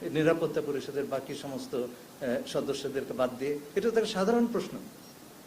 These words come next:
আপনি জাতিসংঘ, আমেরিকা, সবাইকে টেনে আনলেন, আমরা একটা প্রক্সি যুদ্ধে যাচ্ছি,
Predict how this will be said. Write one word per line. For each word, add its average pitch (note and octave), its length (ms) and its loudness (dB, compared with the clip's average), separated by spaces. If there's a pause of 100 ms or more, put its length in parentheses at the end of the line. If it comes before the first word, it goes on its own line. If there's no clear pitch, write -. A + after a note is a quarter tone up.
(520)
আপনি G3 240 4
জাতিসংঘ, F#3+ 600 4 (240)
আমেরিকা, F3+ 540 6 (260)
সবাইকে G3 460 6
টেনে F3 260 2
আনলেন, D#3+ 360 4
আমরা D#3 220 2
একটা D#3 300 2 (280)
প্রক্সি D#3+ 320 2
যুদ্ধে D3 320 0
যাচ্ছি, C3+ 440 0